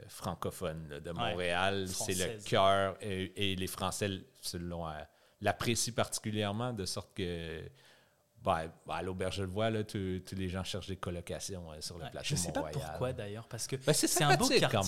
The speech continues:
Speaker 1: quand même.
Speaker 2: Ouais,
Speaker 1: Ouais.
Speaker 2: mais c'est un beau quartier, mais je, je sais pas, euh, je pense, en fait, je pense que c'est juste parce que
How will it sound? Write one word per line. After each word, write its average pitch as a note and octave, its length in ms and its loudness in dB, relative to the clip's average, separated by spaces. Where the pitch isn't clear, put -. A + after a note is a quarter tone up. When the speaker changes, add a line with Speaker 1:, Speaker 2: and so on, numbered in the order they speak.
Speaker 1:
quand - 20 4
même. F2+ 220 0
Speaker 2:
Ouais, - 200 -2
Speaker 1:
Ouais. G#3 160 2
Speaker 2:
mais A#2+ 340 -2
c'est - 220 -6
un A2+ 100 -4
beau C3 160 0
quartier, G3+ 560 -6
mais B2 300 0
je, - 220 -6
je C#3 160 -4
sais B2+ 180 -4
pas, G3+ 280 0
euh, E3+ 340 -4
je - 80 -4
pense, - 320 -12
en - 60 -16
fait, C#3 200 -2
je - 80 -4
pense B2+ 160 -4
que - 80 -12
c'est A2+ 160 -6
juste A2 240 -8
parce A2 160 -6
que A#2+ 120 -8